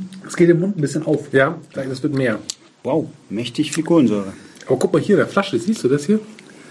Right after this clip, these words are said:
Speaker 1: Da ist ein Skelett drin.
Speaker 2: Nein, hier diese Ablagerungen hier beim Schütten.
Speaker 3: Mhm.
Speaker 1: Das ist Schaum.
Speaker 3: Ja, krass, oder?
Speaker 1: Krasser Schaum.
Speaker 3: Das ist echt irre.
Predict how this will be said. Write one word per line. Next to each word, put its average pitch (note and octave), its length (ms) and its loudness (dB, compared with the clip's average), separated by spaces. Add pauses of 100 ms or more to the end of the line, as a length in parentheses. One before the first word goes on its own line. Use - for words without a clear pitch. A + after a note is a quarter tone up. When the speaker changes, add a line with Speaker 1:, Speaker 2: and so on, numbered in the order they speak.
(880)
Speaker 1:
Da C#3 100 0
ist C3+ 120 0
ein C#3 60 -2
Skelett D3 400 -2
drin. A#2+ 220 -6
Speaker 2:
Nein, C#3+ 580 4
hier C#3+ 140 0
diese C3 300 -6
Ablagerungen A#2 760 2
hier A2+ 140 -4
beim A2 160 0
Schütten. - 240 -4 (480)
Speaker 3:
Mhm. G#2 480 -6 (840)
Speaker 1:
Das - 180 2
ist - 380 -6
Schaum. B2 320 0 (840)
Speaker 3:
Ja, G2 300 -6 (360)
krass, - 420 -6
oder? G#2+ 320 -10 (520)
Speaker 1:
Krasser - 280 -2
Schaum. - 180 -4
Speaker 3:
Das A#2+ 100 -4
ist A#2 80 -8
echt - 300 -14
irre. G2+ 120 -10